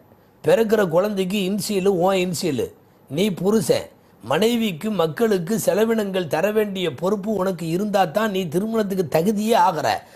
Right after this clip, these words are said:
ஆனா உன்னுடைய குழந்தையை பெற்றெடுப்பதற்கு மாமியார் வீட்டிலிருந்து டெலிவரி ஃபீஸ் ஏன் கட்டணும்?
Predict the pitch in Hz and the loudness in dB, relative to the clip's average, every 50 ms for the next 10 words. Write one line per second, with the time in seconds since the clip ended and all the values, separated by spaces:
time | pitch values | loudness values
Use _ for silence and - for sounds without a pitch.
0 | - - - 127 139 143 139 139 147 165 185 196 202 202 196 - - _ _ _ | -14 -4 0 0 2 2 2 0 0 2 2 2 0 -2 -4 -8 -14 _ _ _
1 | _ _ _ _ _ _ _ _ _ _ _ _ _ - 151 165 185 214 233 226 | _ _ _ _ _ _ _ _ _ _ _ _ _ -8 -6 -4 -4 -2 -2 -2
2 | 233 233 226 220 175 196 220 233 247 247 233 247 233 220 208 185 170 196 202 185 | 0 0 0 0 0 -2 0 0 0 0 -2 -2 0 0 0 0 0 -2 -2 -2
3 | 220 226 208 208 185 180 190 185 185 185 180 208 247 226 175 165 180 214 233 247 | -2 -2 -2 -2 -2 -4 -2 -2 -2 -2 -4 -4 -4 -2 0 0 2 2 0 0
4 | 254 247 240 226 214 214 214 185 190 196 202 220 220 214 185 190 196 208 220 214 | 0 0 0 0 0 -2 -4 -4 -4 -4 -4 -4 -4 -4 -4 -4 -4 -2 -2 -2
5 | 208 208 190 180 202 190 160 170 196 196 202 196 190 180 180 190 202 233 247 185 | -2 -2 -2 -4 -4 -6 -4 -4 -4 -2 -2 -2 -2 0 0 0 -2 -2 -4 -6